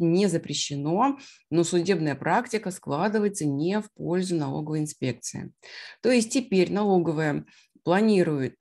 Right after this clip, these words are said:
списывать недоимку со счетов для выполнения гособоронзаказа, эскроу-счетов, которые, ну, зас-, для, э, застройщиков ввели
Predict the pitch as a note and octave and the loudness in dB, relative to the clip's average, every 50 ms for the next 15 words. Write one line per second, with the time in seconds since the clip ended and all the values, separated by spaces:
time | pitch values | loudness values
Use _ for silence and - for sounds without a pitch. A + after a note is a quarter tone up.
0 | _ _ - - - - - G3+ F#3+ F#3+ - D#3+ C#3 C#3 C3+ C3+ C3+ D#3+ E3 E3 | _ _ -20 -20 -12 -6 -6 -4 -4 -4 -6 -6 -4 -4 -4 -4 -2 0 0 2
1 | D#3 E3+ F3+ F3+ E3+ E3 E3 F3+ F3+ - - - - F#3 F#3 F#3 - - F#3 - | 4 4 6 6 6 4 4 0 -2 -6 -8 -8 -6 -4 -4 -2 -4 -4 -4 -4
2 | F#3+ F3+ D3+ D3 C#3+ D#3 C#3+ C#3+ C#3+ - D3+ D3+ D#3+ D#3+ D#3 D3+ D3+ D3+ - - | -4 -4 -4 -4 -6 -6 -6 -6 -6 -4 -2 -2 0 0 0 0 -2 -2 -2 -4
3 | C#4+ C#4+ B3 F#3+ F3+ E3+ E3+ D#3+ D3+ D3+ C#3+ C3+ C#3 - C#3+ C#3+ C#3+ C#3 C#3 C#3 | -4 -2 -2 -2 -2 -2 -2 -2 -2 -2 -4 -4 -4 -4 -2 0 0 0 -2 -2
4 | C3+ C#3 C3+ C3+ - - - - - - - - - - A#3 B3 C4 B3 G#3 F#3 | -2 -4 -4 -6 -6 -10 -18 -20 -20 -16 -14 -12 -6 -2 0 2 2 2 2 0
5 | - - D#3 - _ - D3 D3 D3 D3+ D3 D3 C3 B2+ - - C#3+ C#3 D3 C#3 | -2 -6 -6 -8 _ -4 -2 0 2 2 2 0 0 -4 -6 -10 -10 -8 -6 -6
6 | C#3+ C#3 - - - F3 D3+ C#3 C3+ C#3+ C#3 - - - D3 D3 C#3+ C#3+ - - | -6 -6 -6 -2 -2 0 0 0 -2 -6 -8 -8 -6 -4 -2 -2 -2 -2 -4 -4
7 | - D3 C#3+ D3 - - - - C3+ C#3+ D#3 D3+ - E3+ D#3+ D3+ D3 D#3 - - | -6 -6 -6 -6 -6 -6 -6 -6 -4 -4 -4 -4 -2 -2 -2 -2 -4 -6 -10 -10
8 | B2+ C3 - C3+ C#3 D3+ - B2+ C3 C3 | -10 -8 -6 -4 -4 -4 -4 -4 -8 -10